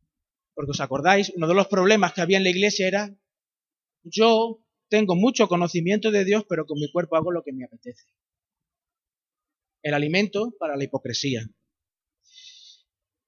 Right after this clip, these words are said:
Y en esto sabemos que nosotros le conocemos, si guardamos sus mandamientos. El que dice, "Yo le conozco", y no guarda sus mandamientos, el tal es un mentiroso y la verdad no está en él.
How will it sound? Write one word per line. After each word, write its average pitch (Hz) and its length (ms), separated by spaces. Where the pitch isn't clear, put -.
Y 214 80
en 233 80
esto 339 180
sabemos 294 380
que 262 320
nosotros 233 480
le 240 140
conocemos, 214 840
si 196 220
guardamos 170 500
sus 180 140
mandamientos. 180 880
El 208 160
que 240 100
dice, 262 300
"Yo 285 100
le 311 140
conozco", 247 480
y 208 80
no 262 180
guarda 254 340
sus 208 140
mandamientos, 240 800
el 196 260
tal 175 260
es 180 140
un 202 100
mentiroso 208 600
y 226 120
la 175 120
verdad 131 400
no 117 140
está 117 180
en 139 100
él. 190 260